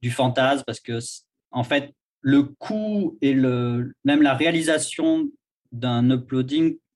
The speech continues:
est tout à fait, euh, impossible à atteindre pour moi. C'est-à-dire que le... on peut faire une sorte de,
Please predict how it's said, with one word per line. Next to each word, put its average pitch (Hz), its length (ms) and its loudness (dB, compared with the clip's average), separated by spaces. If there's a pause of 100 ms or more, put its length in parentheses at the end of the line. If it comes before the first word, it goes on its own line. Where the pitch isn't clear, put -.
est 120 300 0 (160)
tout - 200 -6
à 127 60 2
fait, 131 320 0
euh, 107 560 -4 (1200)
impossible 117 540 -2
à 107 40 2
atteindre 117 360 0
pour 107 140 -6
moi. 110 180 -4
C'est-à-dire 110 240 -10
que 113 100 -10
le... 110 440 -8 (1300)
on 131 100 4
peut 160 200 2
faire 165 240 2
une 151 100 6
sorte 139 340 -2
de, 110 380 -2